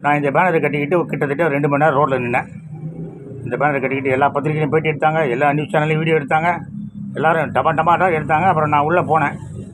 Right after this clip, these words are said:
அந்த இப்போ ஒரு மௌரியான ஒரு டி சியா, ஏ சியா, டி சி, அவர் தான் அங்க டியூட்டி பந்தோபஸ்துல இருந்தாரு.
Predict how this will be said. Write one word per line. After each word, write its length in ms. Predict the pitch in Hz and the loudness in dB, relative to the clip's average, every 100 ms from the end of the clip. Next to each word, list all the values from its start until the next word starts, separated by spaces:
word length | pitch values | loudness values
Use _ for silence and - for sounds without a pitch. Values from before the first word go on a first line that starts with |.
| - 127 | -14 -8
அந்த 460 | 139 131 123 117 104 - _ _ _ _ _ | -6 -2 0 0 -2 -10 _ _ _ _ _
இப்போ 480 | - 123 117 117 131 - - _ _ _ _ _ _ _ | -6 -2 0 0 -2 -8 -20 _ _ _ _ _ _ _
ஒரு 240 | 156 139 | -8 -4
மௌரியான 480 | 127 151 180 175 160 | 0 2 2 2 2
ஒரு 160 | 147 135 | 0 0
டி 200 | 170 160 | -2 -2
சியா, 200 | 196 220 | -2 0
ஏ 120 | 185 | 0
சியா, 320 | 160 180 160 139 | 0 0 0 0
டி 100 | 185 | -4
சி, 220 | - - _ _ _ _ | -6 -18 _ _ _ _
அவர் 180 | 147 156 | -4 0
தான் 140 | 170 | 2
அங்க 140 | 151 | 2
டியூட்டி 160 | 165 156 | 0 0
பந்தோபஸ்துல 420 | 151 160 139 139 | 0 0 0 -2
இருந்தாரு. 400 | 135 131 127 - | 0 0 0 -4